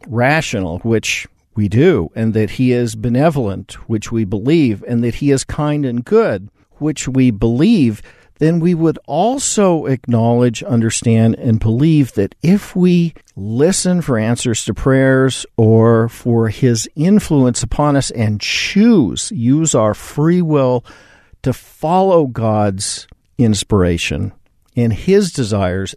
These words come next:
then we will align ourselves with him. And over the short run and the long run,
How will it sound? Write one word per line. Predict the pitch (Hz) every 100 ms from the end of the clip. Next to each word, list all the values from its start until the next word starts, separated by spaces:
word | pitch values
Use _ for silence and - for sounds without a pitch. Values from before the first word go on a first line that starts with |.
| -
then | 104 131 151 196 214 196
we | 196
will | 160 151
align | - 110 104 104 110
ourselves | 107 98 113 101 -
with | 98 90
him. | - 160 190 202 - _ _ -
And | 110 110
over | 113 107 120 120 104 - _ _ -
the |
short | 107 120 107
run | 104 110 110
and | 113 120
the | 120
long | 127 196 214
run, | 95 101 131